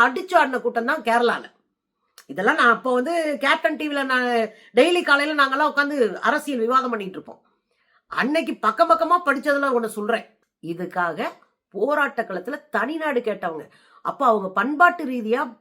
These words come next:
பீஃப் உணவு அவங்களுக்கு எவ்வளவு நெருக்கமானதுன்னு புரிஞ்சுக்கணும். அந்த உணவை போட்டு சாப்பிட சொல்லி திணிக்கிறாங்களாம். ஐயோ, என்ன கொடுமை தெரியுங்களா? அந்த புள்ளைங்க இருக்குல்ல, யாரு? கேரளா புள்ளைங்க வச்சு சம்பவம் பண்ணி விட்டுருக்குங்க.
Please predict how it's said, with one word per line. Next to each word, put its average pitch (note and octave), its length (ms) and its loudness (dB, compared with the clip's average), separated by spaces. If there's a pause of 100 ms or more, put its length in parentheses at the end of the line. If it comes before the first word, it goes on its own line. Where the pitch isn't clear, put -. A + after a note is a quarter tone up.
பீஃப் D#4 240 -4
உணவு A3 400 -4
அவங்களுக்கு F#3 420 -8
எவ்வளவு B3+ 220 -6
நெருக்கமானதுன்னு A#3 680 -4
புரிஞ்சுக்கணும். - 440 -12 (480)
அந்த E4+ 380 0
உணவை E4+ 360 2
போட்டு D#4 200 -6
சாப்பிட D4 400 -2
சொல்லி C4 180 -8
திணிக்கிறாங்களாம். A#3+ 640 -4 (1800)
ஐயோ, G3+ 360 -10 (800)
என்ன F#3+ 180 -6
கொடுமை A#3+ 440 -6
தெரியுங்களா? F3+ 580 -6 (500)
அந்த F3 240 -8
புள்ளைங்க D#4+ 420 -4
இருக்குல்ல, D3+ 440 -6 (180)
யாரு? D3 360 -6
கேரளா C#4 500 -6
புள்ளைங்க C3+ 320 -14 (340)
வச்சு A3 400 -6
சம்பவம் D#4 560 0
பண்ணி C#4 240 -4
விட்டுருக்குங்க. G#3+ 460 -6